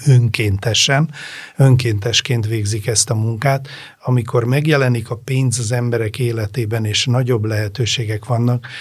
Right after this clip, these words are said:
akkor a pénz az nagyon hamar képes, ö, olyan fordulatokat hozni, hogy inkább a pénz motivál,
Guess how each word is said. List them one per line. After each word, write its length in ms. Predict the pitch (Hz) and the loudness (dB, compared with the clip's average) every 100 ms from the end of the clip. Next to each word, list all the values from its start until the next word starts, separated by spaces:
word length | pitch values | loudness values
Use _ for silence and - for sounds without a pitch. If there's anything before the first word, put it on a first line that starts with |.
| - - | -10 -6
akkor 240 | 117 127 | 0 0
a 60 | 107 | 0
pénz 320 | 127 123 113 | 0 0 0
az 120 | 107 | -2
nagyon 320 | 143 135 131 | -2 2 4
hamar 320 | 110 123 107 | 4 2 -2
képes, 460 | 101 123 127 123 - - - - - - | -2 -4 0 0 0 -6 -18 -20 -10 -2
ö, 200 | 123 120 | -2 0
olyan 320 | 135 143 117 | 2 2 2
fordulatokat 840 | 127 120 113 110 104 113 110 107 | 0 -2 0 0 -2 -2 -2 -4
hozni, 360 | - 117 110 123 | -2 0 4 2
hogy 220 | 123 135 | 2 2
inkább 400 | 160 170 131 110 | 4 4 2 -2
a 120 | 107 98 | -4 -2
pénz 320 | 120 117 101 | -2 0 0
motivál, 720 | 110 110 123 107 113 123 | 0 -2 -2 0 2 2